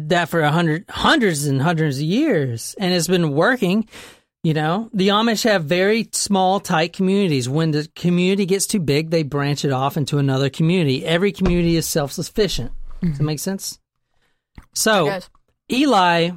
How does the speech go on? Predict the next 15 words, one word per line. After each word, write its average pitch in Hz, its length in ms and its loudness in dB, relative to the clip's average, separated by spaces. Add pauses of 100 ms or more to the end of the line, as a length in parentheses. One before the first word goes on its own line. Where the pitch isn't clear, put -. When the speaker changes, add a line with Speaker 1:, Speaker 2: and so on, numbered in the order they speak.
(1600)
Speaker 1:
was 170 720 2 (400)
not 220 320 4
a - 20 2
very 175 280 2
good 147 160 2
Amish 147 400 2
person. 113 400 0
He 220 160 2
wasn't 247 400 0
doing, 185 460 2 (100)
he 254 100 2
wasn't 240 320 4
necessarily 196 540 2
in 156 100 2
Rumspringa 143 880 0